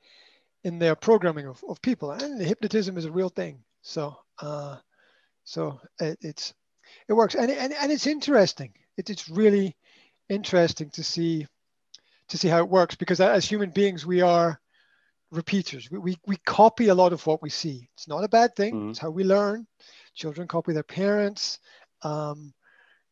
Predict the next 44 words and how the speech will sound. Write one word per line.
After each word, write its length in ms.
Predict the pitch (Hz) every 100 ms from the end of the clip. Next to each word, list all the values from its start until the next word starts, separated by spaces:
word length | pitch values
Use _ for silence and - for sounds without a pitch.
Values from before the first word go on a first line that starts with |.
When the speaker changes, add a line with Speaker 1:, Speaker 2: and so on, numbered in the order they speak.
| -
Speaker 1:
if 100 | 160
you 60 |
want 180 | 170 170
to 80 | 170
perform 400 | - 165 185 175
any 320 | 175 170 165 -
specific 540 | - - 165 170 151 -
task, 500 | 143 190 202 185 -
you 60 | 160
look 180 | 160 170
at 100 | 156
what 200 | 156 - _ -
other 240 | 165 190
people 420 | 180 190 196 180 175 _ _ _ 151
do 220 | 190 196
and 100 | 143
how 180 | 143 147
they 120 | 147
do 240 | - 220
it, 120 | 214
and 80 | 208
you 100 | 156
copy 340 | - 156 - 143
them. 340 | 214 240 214
It, 140 | 196 -
it's, 260 | 160 -
it's, 340 | 349 202 - -
uh, 340 | - 151 151 - _ - _ _ _ 160
um, 320 | 156 147 139 _ _
you 100 | 220
know, 80 | 170
life 260 | 170 180
is 80 | 175
copy 340 | - 180 180 165
and 120 | 170
paste 400 | 202 131 - -
a 60 | 180
lot, 220 | 151 - - _ _ _ - -
<laughs> 520 | - - _ _ -
a 20 |
lot 200 | 143 139
of 60 | 135
the 80 | 135
time, 360 | 147 135 135